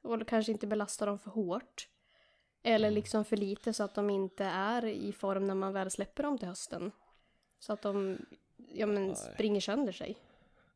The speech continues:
Speaker 3: Ja. Jag vet inte, alltså, jag ska väl säga att jag är sjukt dålig, eh, på att motionera mina hundar.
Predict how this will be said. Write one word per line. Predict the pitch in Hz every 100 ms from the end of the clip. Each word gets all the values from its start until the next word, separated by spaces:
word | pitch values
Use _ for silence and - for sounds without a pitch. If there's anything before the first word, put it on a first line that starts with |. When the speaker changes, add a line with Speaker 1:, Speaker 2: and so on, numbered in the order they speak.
| _ -
Speaker 3:
Ja. | - - - - 113 110 - - - -
Jag | 202 131
vet | 135 104
inte, | 127 127 117
alltså, | 113 143 131 - - - _ - - -
jag | 160 113
ska | 135
väl | 120
säga | 123 202 160
att | 139
jag | 123 104
är | 127
sjukt | 175 123 -
dålig, | 117 117 113 87 107 - - - - - - - - - _ _ - - _ - _ -
eh, | 113 101 90 85 85 82 80 80 80 78 113 -
på | -
att | 117
motionera | 104 - 117 80 58 78
mina | 107 95
hundar. | 95 104 98